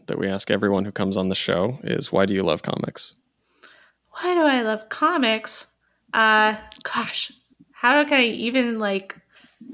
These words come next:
Speaker 2: I mean, comics are just, like, they're so much more complex than people give them credit for.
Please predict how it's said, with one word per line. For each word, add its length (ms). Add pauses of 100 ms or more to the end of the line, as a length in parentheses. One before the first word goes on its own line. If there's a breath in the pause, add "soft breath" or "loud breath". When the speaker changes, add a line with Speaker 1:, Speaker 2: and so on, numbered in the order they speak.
(260)
Speaker 2:
I 60
mean, 160
comics 440
are 120
just, 180
like, 300
they're 120
so 280
much 240
more 120
complex 520
than 180
people 260
give 220
them 180
credit 380
for. 460